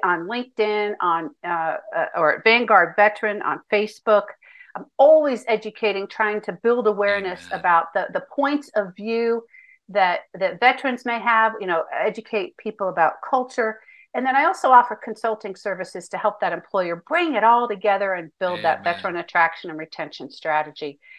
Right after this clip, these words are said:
Speaker 1: So there's,
Speaker 2: Amen.
Speaker 1: there's, there's lots of ways I do this. This work really,
Speaker 2: Amen.
Speaker 1: Pastor Bob, is my life's calling.
Speaker 2: Yeah.
Speaker 1: Uh,
Speaker 2: Amen.
Speaker 1: not only to help employers, but to help the faith community.
Speaker 2: Yeah, amen.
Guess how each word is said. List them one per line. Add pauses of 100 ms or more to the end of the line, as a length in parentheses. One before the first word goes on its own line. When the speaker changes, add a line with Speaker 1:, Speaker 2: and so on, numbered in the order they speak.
(180)
Speaker 1:
So
there's,
Speaker 2:
Amen.
Speaker 1:
there's,
there's
lots
of
ways
I
do
this.
This
work
really,
Speaker 2:
Amen.
Speaker 1:
Pastor
Bob,
is
my
life's (100)
calling. (160)
Speaker 2:
Yeah. (360)
Speaker 1:
Uh,
Speaker 2:
Amen.
Speaker 1:
not
only
to
help
employers,
but
to
help
the
faith (160)
community. (320)
Speaker 2:
Yeah, (180)
amen.